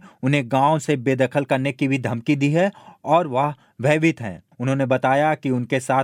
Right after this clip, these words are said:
मारपीट का वीडियो बनाया गया और इसे वायरल किया गया।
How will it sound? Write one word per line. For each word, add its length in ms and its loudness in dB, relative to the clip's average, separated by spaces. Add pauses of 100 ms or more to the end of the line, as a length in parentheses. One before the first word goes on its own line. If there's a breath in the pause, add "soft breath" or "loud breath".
मारपीट 480 -2
का 120 0
वीडियो 400 2
बनाया 360 0
गया 300 0 (260 loud breath)
और 120 0
इसे 240 0
वायरल 380 2
किया 260 0
गया। 260 -6